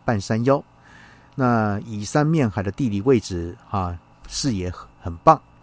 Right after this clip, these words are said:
每一个房间都是富有阳台的无敌海景房。那通过会馆内漂亮的空中廊道后呢，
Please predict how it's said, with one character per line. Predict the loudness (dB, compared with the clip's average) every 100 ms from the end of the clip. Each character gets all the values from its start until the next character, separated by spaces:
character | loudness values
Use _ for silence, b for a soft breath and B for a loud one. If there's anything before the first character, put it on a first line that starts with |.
| -18
每 | -8 -4
一 | 0
个 | 0
房 | 0 0
间 | 0 0
都 | 0
是 | -2 -4
富 | -2
有 | -2 0
阳 | -2 -2
台 | -2 -2
的 | -2
无 | -4 -6
敌 | -6 -6
海 | -4 -4
景 | -4 -8 -10 -14
房。 | -10 -8 -4 -4 -4 _ B B B B B
那 | -4
通 | -2 2
过 | 2
会 | 4 2 2 -2
馆 | -4 -4 0
内 | 0 0
漂 | 0 2
亮 | 4 2
的 |
空 | -2 -2 -2
中 | 0 -2
廊 | -2 0
道 | 0
后 | 2
呢， | 0